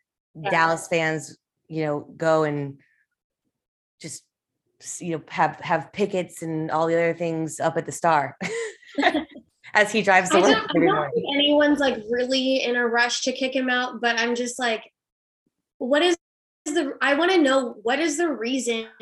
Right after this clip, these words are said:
Speaker 1: that you did what you did? Like, was it you?
Speaker 2: <clears throat>
Speaker 1: Or was,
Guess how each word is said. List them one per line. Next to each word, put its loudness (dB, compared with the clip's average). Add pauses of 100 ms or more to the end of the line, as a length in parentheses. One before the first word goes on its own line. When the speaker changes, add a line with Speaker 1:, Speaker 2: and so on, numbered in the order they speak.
(300)
Speaker 1:
that -4
you -2 (800)
did 4
what 2
you -8
did? -4 (560)
Like, 0
was 0
it 0
you? 0 (420)
Speaker 2:
<clears throat> -16 (800)
Speaker 1:
Or 2
was, 0